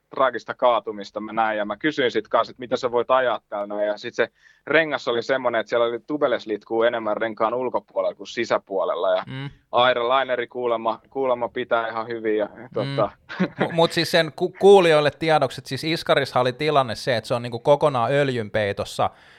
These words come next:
Speaker 2: ja se vaan valuu, niinku, se vaimennusöljy sieltä pois, ja se ei, niinku, todennäköisesti, se on vielä kierrejousi keula, että todennäköisesti siinä ei ole mitään reboundiakaan enää, niinku,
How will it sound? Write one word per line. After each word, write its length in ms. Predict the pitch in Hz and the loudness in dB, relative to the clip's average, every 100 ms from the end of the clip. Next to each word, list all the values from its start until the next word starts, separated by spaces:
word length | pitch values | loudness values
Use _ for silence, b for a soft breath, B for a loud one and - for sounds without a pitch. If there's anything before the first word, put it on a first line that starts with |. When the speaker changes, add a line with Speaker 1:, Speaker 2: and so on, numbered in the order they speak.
| b | b
Speaker 2:
ja 60 | - | -10
se 160 | 101 | -4
vaan 240 | 98 113 117 | 2 4 4
valuu, 340 | 117 123 107 | 4 4 0
niinku, 440 | 98 95 92 92 b b b b b b | -2 -8 -10 -12 b b b b b b
se 140 | - | -2
vaimennusöljy 720 | 113 139 123 113 113 117 107 110 | 4 4 4 0 -4 -4 -4 -4
sieltä 240 | 117 101 - | -6 -2 6
pois, 420 | 170 160 143 - | 8 8 4 -2
ja 60 | 117 | -4
se 80 | 123 | -4
ei, 120 | 120 | -6
niinku, 180 | 143 120 | -10 -6
todennäköisesti, 800 | - 131 123 117 120 117 - 135 | 0 0 0 -4 -8 -10 -12 -12
se 120 | - | -6
on 100 | 123 | -4
vielä 140 | 135 123 | -2 -4
kierrejousi 680 | 151 143 117 101 101 107 - | 0 0 0 -4 -6 -8 -6
keula, 360 | 123 110 107 95 | -2 0 0 -4
että 100 | - | -4
todennäköisesti 680 | 107 107 107 107 107 - | -4 -4 -8 -10 -14 -20
siinä 260 | - 107 104 | -14 -8 -6
ei 60 | |
ole 80 | 113 | -6
mitään 340 | 123 117 107 101 | -6 -4 -4 -2
reboundiakaan 920 | 107 98 95 76 76 76 - 78 76 | -6 -6 -6 -6 -8 -12 -6 -4 -4
enää, 280 | 78 69 60 | -6 -10 -12
niinku, 340 | 78 - 82 | -16 -16 -18